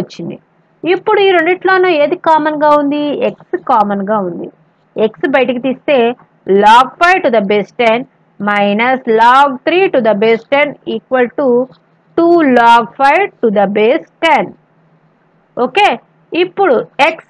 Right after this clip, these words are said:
equal to ఈ మొత్తాన్ని కిందకు వచ్చేస్తుంది, డివైడ్ చేస్తుంది. ఇక్కడ మల్టిప్లికేషన్ చేస్తుంది కదా, ఇక్కడికి వచ్చేసరికి డివైడ్ చేస్తుంది. Two log five to the base ten by log five to the base ten minus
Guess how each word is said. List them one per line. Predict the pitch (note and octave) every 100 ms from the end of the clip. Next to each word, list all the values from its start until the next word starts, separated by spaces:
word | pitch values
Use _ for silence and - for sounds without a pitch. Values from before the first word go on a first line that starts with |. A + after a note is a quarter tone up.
| G4
equal | C4+ - A#3+ G#3+ G3+
to | B3+ A#3+ F3+ F3 _ _ - C#4
ఈ | E4+ D#4+
మొత్తాన్ని | D4+ C#4 _ D#4 D4 D4+ F#4+ F4
కిందకు | C4 B3
వచ్చేస్తుంది, | G#3 G#3+ G3+ A3 G#3 A#3
డివైడ్ | C4 B3+
చేస్తుంది. | A#3+ G3+ A#3
ఇక్కడ | A3+
మల్టిప్లికేషన్ | A#3 B3 C#4+ D4 D4 D4+
చేస్తుంది | D4+ D#4 D4+
కదా, | F4+ G#4
ఇక్కడికి | C4 A#3+
వచ్చేసరికి | A#3 A#3 C4 E4 B3
డివైడ్ | G#3+ F#3
చేస్తుంది. | - - - - _ _ _ _ -
Two | G#3+ G#3
log | G#3+ B3+ F#4 - -
five | G#3+ G#3 D#4+ C#4+
to | G#3
the | F#3+
base | G3+ G#3 - C#4
ten | F4 A4 _ _ _ _ A3+ F3+
by | B3 A#3 A3 B3 _ _ - G3 G3+
log | A#3 D4 D#4+ -
five | F4 F#4 F#4
to | A#3+
the | A#3 G#3+
base | B3 B3 D#4+
ten | E4+ F#4 D4+ G#3
minus | G3+ G3+ G#3 A3